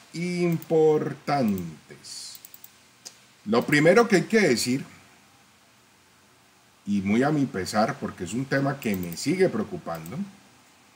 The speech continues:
es que hace muy poco, la presidenta de nuestro equipo, Marcela Gómez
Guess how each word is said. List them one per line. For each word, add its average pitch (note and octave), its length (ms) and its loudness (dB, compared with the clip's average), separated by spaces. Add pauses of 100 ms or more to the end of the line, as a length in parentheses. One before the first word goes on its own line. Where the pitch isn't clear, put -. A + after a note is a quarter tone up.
(260)
es G#3 160 -8
que E3+ 120 4
hace E3 180 4
muy E3+ 180 4
poco, D#3 480 2 (1400)
la F2+ 160 -10
presidenta F#2 540 -6
de B2+ 80 4
nuestro G2+ 320 -2
equipo, D3 540 0 (640)
Marcela G2+ 500 0
Gómez D3+ 480 4